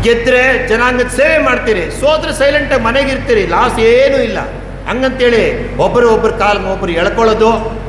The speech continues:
ಲಿಸ್ಟ್ ಮಾಡ್ಕೊಳ್ಳೋದು, ನಿಮ್ಮದೇ ಆಗಿರ್ತಕ್ಕಂಥ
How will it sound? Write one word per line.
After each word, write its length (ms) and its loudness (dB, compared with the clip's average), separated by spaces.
ಲಿಸ್ಟ್ 260 0
ಮಾಡ್ಕೊಳ್ಳೋದು, 920 2
ನಿಮ್ಮದೇ 260 0
ಆಗಿರ್ತಕ್ಕಂಥ 640 0